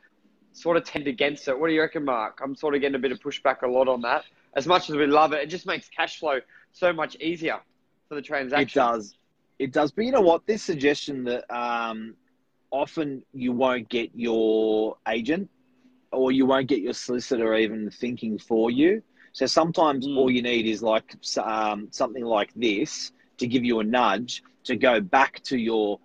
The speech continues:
Speaker 2: agent that you're selling with, uh, Novak, of course, uh, or to
Speaker 1: <laughs>
Speaker 2: go, or, or to go back to your solicitor and go, "Hey,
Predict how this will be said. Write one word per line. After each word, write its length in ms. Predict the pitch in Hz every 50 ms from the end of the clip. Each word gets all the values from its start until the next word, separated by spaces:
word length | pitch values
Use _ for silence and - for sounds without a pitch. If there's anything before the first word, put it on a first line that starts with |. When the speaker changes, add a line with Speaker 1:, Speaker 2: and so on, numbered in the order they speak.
| _ _ -
Speaker 2:
agent 560 | - 113 113 120 123 117 104 98 113 147 151 - _ _ _ -
that 120 | 104 -
you're 120 | - 104 104
selling 320 | - 131 123 127 131 127
with, 280 | 104 95 101 120 127 - _ _ _ _ _ _ _ _ _ _ _ -
uh, 140 | 104 101 - -
Novak, 420 | 95 104 104 110 104 101 98 - -
of 120 | 92 82 -
course, 420 | - 98 87 104 135 143 - - - _ _ _ _
uh, 180 | - 117 113 117 -
or 180 | 143 147 143
to 140 | 131 - 156
Speaker 1:
<laughs> 100 | 135 139
Speaker 2:
go, 160 | 143 143 139 - -
or, 280 | - 151 147 143 143 156 - -
or 200 | 156 156 147 147
to 60 | 147
go 200 | 135 147 139 135
back 260 | 117 104 156 147 - _
to 100 | - 143
your 160 | 135 127 120
solicitor 420 | - - 139 131 135 - - 123
and 80 | 123 120
go, 140 | 123 127 131
"Hey, 840 | 135 - - 175 180 180 185 180 170 151 127 117 104 104 123 151 180